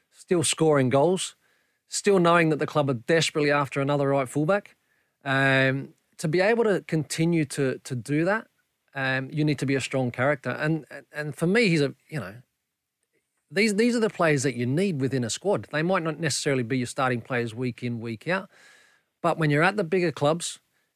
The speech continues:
can you take that, that criticism that does, does fly about at times? Can you learn to just brush it off and get on with it? And Ralston has done exactly that. Uh, for me, um, you know, he's,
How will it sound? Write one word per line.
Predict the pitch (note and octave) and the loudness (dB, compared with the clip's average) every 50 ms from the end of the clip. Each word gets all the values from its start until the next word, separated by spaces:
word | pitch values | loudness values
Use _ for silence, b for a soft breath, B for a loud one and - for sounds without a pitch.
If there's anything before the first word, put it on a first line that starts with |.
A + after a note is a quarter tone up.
| _ _ _ | _ _ _
can | - - F#3 G3+ G#3+ | 0 0 2 4 4
you | G#3 G3+ | 2 2
take | - - - F3 F3 - E3 | 0 0 0 0 0 0 0
that, | E3+ D#3+ D3 - D3+ | 0 0 0 0 -2
that | D#3 D3 C#3 - | -6 -6 -6 -6
criticism | - D3+ D#3 D#3+ - - D#3+ C#3+ E3 D#3+ | -4 -2 -2 0 0 -2 -2 -2 0 -2
that | D#3 D3+ | -2 -2
does, | D3 F3+ F3+ F#3 D3+ B2+ | 0 0 0 0 0 -2
does | - - E3+ F3 D#3+ | -4 0 0 0 0
fly | - - E3+ E3 D#3+ D3+ | 0 0 2 2 2 2
about | C#3 C3 D3 C#3+ C#3+ | 2 2 2 2 2
at | C#3 - | 0 -2
times? | - C3+ C3+ C#3+ D#3 F3 D#3+ - - b b b b b b b _ | -4 -4 -4 -2 -2 -4 -6 -10 -18 b b b b b b b _
Can | - - F#3 G3 G3+ | -4 0 0 2 4
you | G3 F#3+ | 4 4
learn | F3+ F3 F3 F3 | 4 4 2 2
to | - - | 0 -2
just | D3+ C3+ D#3 B2+ - - | -2 -2 -2 -4 -4 -2
brush | D3+ D#3 C#3+ C3 D3+ | 0 0 0 2 0
it | D3 C3+ | 0 2
off | D3+ F#3+ - | 2 0 -2
and | - - D3+ C#3+ C3 | -4 -6 -6 -6 -2
get | C#3 C#3 C3 | 0 0 2
on | D3+ F3+ | 2 2
with | F#3+ F3 B2+ | 2 0 0
it? | A#2 - _ _ _ _ _ | 0 -4 _ _ _ _ _
And | - D3 D3 | -10 -8 -4
Ralston | E3 G3+ B3 B3+ - C4 A#3+ | -2 -2 -2 -2 -4 -4 -4
has | G3+ D3+ | -4 -4
done | B2 D3 C3+ C3 | -4 -4 -4 -4
exactly | A#2+ G2+ G2+ - C#3+ D3 F#3 - - G3 | -4 -6 -6 -4 -4 -4 -4 -2 -4 -4
that. | F3+ C3 A2+ G2+ - - _ - | -2 -2 -2 -2 -4 -8 _ -8
Uh, | B2+ A#2+ B2 A#2+ | -6 -6 -6 -6
for | - - D#3 | -6 -4 -4
me, | D#3 D#3+ G3 A3+ A3+ G3 b b b b b b b b b - | 0 0 0 0 0 -2 b b b b b b b b b -8
um, | - C3+ C3+ C3 C3 B2+ B2+ B2+ B2+ B2 B2 B2+ - - _ _ _ _ _ _ | -2 0 0 2 2 2 2 2 0 0 -2 -4 -8 -12 _ _ _ _ _ _
you | E3 E3 | -18 -14
know, | D3+ D#3 G3+ A3+ | -12 -10 -6 -4
he's, | F#3 E3 E3 E3 C#3+ A#2 - - - | -2 0 2 2 0 0 -4 -6 -8